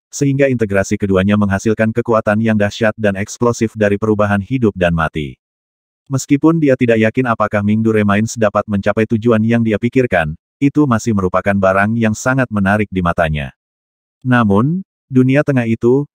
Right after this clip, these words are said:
bagaimanapun, secara tidak sengaja tersandung oleh Brilliant Lunar Grandmaster. Dia tidak dapat memberikan lokasi yang tepat dalam turbulensi ruang waktu.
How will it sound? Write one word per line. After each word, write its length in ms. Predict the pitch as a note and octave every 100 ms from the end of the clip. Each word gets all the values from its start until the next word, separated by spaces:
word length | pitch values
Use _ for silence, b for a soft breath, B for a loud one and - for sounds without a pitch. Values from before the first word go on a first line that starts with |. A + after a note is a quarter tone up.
| _
bagaimanapun, 880 | A2 G#2+ G#2+ G2+ G#2 A2+ G#2+ E2 A#2 _ -
secara 360 | D3+ C3 C3
tidak 200 | C3 A2+
sengaja 400 | - G#2 G2+ G2+
tersandung 400 | G2+ - G2+ G2+
oleh 160 | G2+ G2
Brilliant 400 | A2 A#2+ C#3+ B2
Lunar 400 | G#2 G#2 G2 F2
Grandmaster. 680 | F#2 F2 E2 - D#2 C#2 - _ _ _ _ _ -
Dia 240 | C#3+ D3
tidak 320 | - C3+ A#2
dapat 240 | A#2 C3 C3
memberikan 400 | A#2 G#2 G#2+ G#2+
lokasi 480 | G#2+ G#2+ G#2+ B2+
yang 120 | A#2 A2
tepat 280 | A#2+ A2+
dalam 240 | G#2+ G#2 G#2+
turbulensi 640 | A#2+ A#2+ A#2+ B2 C3 A#2+ F#2
ruang 280 | G2+ G#2 F#2
waktu. 440 | F2 - E2 C#2